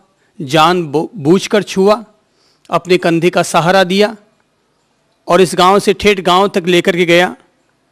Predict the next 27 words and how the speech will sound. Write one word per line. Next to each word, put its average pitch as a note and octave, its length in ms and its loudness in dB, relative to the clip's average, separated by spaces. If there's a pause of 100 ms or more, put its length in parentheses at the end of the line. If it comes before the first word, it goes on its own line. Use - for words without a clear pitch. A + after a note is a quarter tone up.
(160)
कोई F3 120 0
गांव E3+ 280 2
वाले F3+ 200 2
देख F3 260 0
लेंगे F3+ 240 0
तो F3 180 0
भी F#3 100 2
उचित F#3+ 340 0
नहीं D#3+ 220 -2
होगा। D#3+ 380 -4 (3500)
पर F3 100 2
रास्ते F#3 380 2
में A3 140 0
तो A3 120 2
उसने G3+ 200 -2
कुछ G#3 200 0
बोलना F#3+ 320 2
उचित G3 360 -2
न G3 120 2
समझा। F#3 720 -2 (560)
रात E3 300 2
के F3+ 180 0
वक्त F3+ 460 -4 (220)
जब D3 200 0
दोनों F#3 460 0 (680)
साथ F3+ 300 2
साथ F3+ 260 0